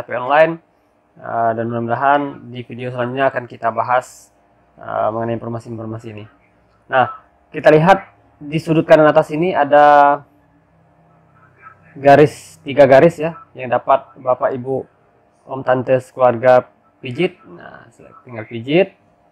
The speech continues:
Kemudian akan muncul seperti tadi, ada home, jadwal, semacam, sampai sign in. Nah, ini akan dipilih.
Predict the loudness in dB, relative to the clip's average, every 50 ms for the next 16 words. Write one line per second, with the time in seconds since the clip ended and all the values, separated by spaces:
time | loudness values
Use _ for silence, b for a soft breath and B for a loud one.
0 | _ _ _ _ -8 0 2 4 4 4 4 4 4 4 4 4 4 6 6 6
1 | 6 4 2 -4 -12 -12 -4 -2 -2 0 0 -2 -4 -4 -6 -10 _ _ _ _
2 | _ _ _ _ -10 -10 -8 -4 0 2 4 4 6 4 4 4 4 4 2 2
3 | 0 0 0 0 0 -2 -2 -6 -8 _ _ _ _ _ -2 -2 -2 0 -2 -4
4 | -6 -4 -2 -2 -2 -2 -4 -8 -10 -10 -8 -8 -10 -10 -10 -14 -16 -16 -8 -6
5 | -6 -6 -6 -8 -10 -8 -8 -10 -12 -10 -10 -10 -10 -12 -12 -10 -10 -10 -10 -12
6 | -14 -16 -16 -18 -18 -16 -14 -14 -14 -14